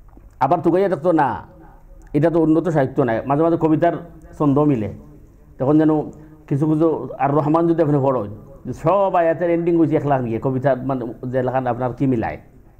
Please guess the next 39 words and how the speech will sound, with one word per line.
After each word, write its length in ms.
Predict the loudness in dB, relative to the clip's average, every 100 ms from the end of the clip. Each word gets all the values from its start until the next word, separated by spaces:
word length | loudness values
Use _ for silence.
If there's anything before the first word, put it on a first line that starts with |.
| -4
ভারসাম্য 400 | -2 0 0 0
মিলায়, 300 | 0 0 -2
এবার 180 | -2 -2
মিলে 240 | -2 -2 -6
গিয়া, 160 | -10 -16 -20 -20 -20 -20 -20 -18 -6
তখন 200 | -2 2
তার 140 | 2 2
কবি 260 | 0 2
হইতো 280 | 2 0 -2
আল্লাহ 240 | -2 -2
রসুল 240 | -4 -10 -14
রে। 80 | -16 -18 -6
আল্লাহ 280 | 0 0 2
তাবারকা 420 | 2 0 0 -2
ওয়া 60 |
তাআলা 100 | -2
বুঝায় 340 | -4 0 0 0
যে 80 | -2
রসুল 240 | -4 -6
কি 120 | -2
আসলেন, 260 | -4 -4 -8
কবি 300 | -6 -4 -4
আসলেন 220 | -8 -12
না, 140 | -12 -10
তোমরা 240 | -8 -8
ধারণা 340 | -6 -4 -4
রে 80 | -4
ভুল। 200 | -6 -10 -16 -20 -20 -20 -20 -20 -20 -20 -20 -20 -20 -20 -20 -20 -20 -20 -20 -20 -10 0
এই 120 | 2
সূরার 280 | 4 2 2
মাঝে 160 | -2
সৈয়দনা 440 | 0 -2 0 0 0
মূসা 280 | 0 2 2
আলাইহিস 380 | 4 2 0
সালামের 300 | 0 2 2 -2 0
ঘটনা 280 | 0 2 0
আলোচনা 360 | 0 0 0
করা 180 | 0 -2
হয়েছে। 360 | -4 -4 -8